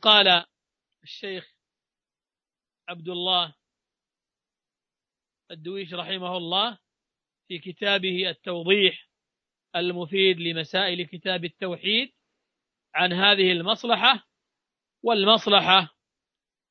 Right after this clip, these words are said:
أنهم يعملون ولا يتكلون، بخلاف ما إذا سمعوا بمثل هذا فربما تركوا العمل فتفوت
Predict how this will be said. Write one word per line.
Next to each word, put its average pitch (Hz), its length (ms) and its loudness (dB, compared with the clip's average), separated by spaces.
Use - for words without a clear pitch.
أنهم 202 460 0
يعملون 202 800 4
ولا 190 340 4
يتكلون، 190 640 0
بخلاف 208 600 4
ما 220 220 -8
إذا 196 300 -6
سمعوا 202 640 -4
بمثل 185 380 -4
هذا 170 540 2
فربما 220 640 2
تركوا 196 420 -2
العمل 220 560 4
فتفوت 196 560 -4